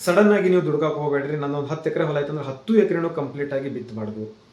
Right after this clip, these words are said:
ಒಂದನೇ ವರ್ಷ, ಈ ವರ್ಷ ಒಂದ್ ಎರಡ್ ಮೂರ್ ಎಕರೆ, ಮುಂದೆ ಮತ್ತ್ ಮುಂದಿನ ವರ್ಷ ಒಂದ್ ಎರಡ್ ಮೂರ್ ಎಕರೆ, ಈ ತರ ಕನ್ವರ್ಟ್ ಮಾಡ್ಬೇಕು.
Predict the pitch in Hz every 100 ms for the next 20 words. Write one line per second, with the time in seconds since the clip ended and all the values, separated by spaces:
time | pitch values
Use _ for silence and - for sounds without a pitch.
0 | _ - - _ _ - 165 190 208 196
1 | - 180 170 175 156 - 151 147 143 123
2 | 127 120 110 110 110 - 160 175 170 165
3 | 175 175 165 160 151 143 135 123 120 120
4 | 110 117 - - 285 214 214 190 160 151
5 | 143 123 113 113 110